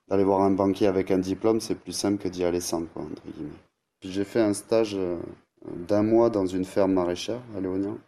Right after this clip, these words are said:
Là-bas, j'ai rencontré un ancien ami, que, enfin, que, on était ensemble à l'école, quoi. Et lui m'a dit qu'il avait fait cette formation, donc j'ai commencé à regarder cette formation, je les ai appelés, on a discuté, je, voilà. J'avais l'impression qu'il pouvait m'apporter, euh,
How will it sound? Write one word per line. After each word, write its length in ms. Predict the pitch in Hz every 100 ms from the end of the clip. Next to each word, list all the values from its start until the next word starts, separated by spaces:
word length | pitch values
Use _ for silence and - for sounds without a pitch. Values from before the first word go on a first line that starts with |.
| _ _ _
Là-bas, 340 | 90 95 110 123
j'ai 140 | 107
rencontré 680 | 98 98 101 90 104 95 90
un 240 | 78 80
ancien 380 | 101 117 131 117
ami, 340 | 101 104 110
que, 120 | 104 87
enfin, 240 | 87 -
que, 280 | 85 85 87 85 87
on 60 | 85
était 180 | 85 85
ensemble 460 | 90 92 98 95
à 320 | 87 80 76 78
l'école, 360 | 82 87 101
quoi. 160 | 107 98 110 _ _ _
Et 120 | 87
lui 160 | 90 120
m'a 160 | 123 107
dit 240 | 104 120
qu'il 180 | - 110
avait 100 | 101
fait 140 | -
cette 160 | 107 107
formation, 500 | - 101 104 98 98
donc 160 | 90
j'ai 120 | 90 95
commencé 360 | 92 92 92
à 40 | 90
regarder 340 | 92 90 90
cette 220 | - 87
formation, 640 | - 85 85 85 120 131
je 140 | 123 92
les 180 | 92 90
ai 40 |
appelés, 540 | 85 85 107 113 123 123
on 160 | 104
a 60 | 92
discuté, 560 | 85 85 - 82 107 123
je, 140 | 98 85 - -
voilà. 160 | 92 90 - _ _
J'avais 200 | _ 95
l'impression 420 | 98 95 101 117
qu'il 160 | 117 107
pouvait 320 | - 101 104
m'apporter, 640 | 104 98 101 98 - 113 110
euh, 160 | 101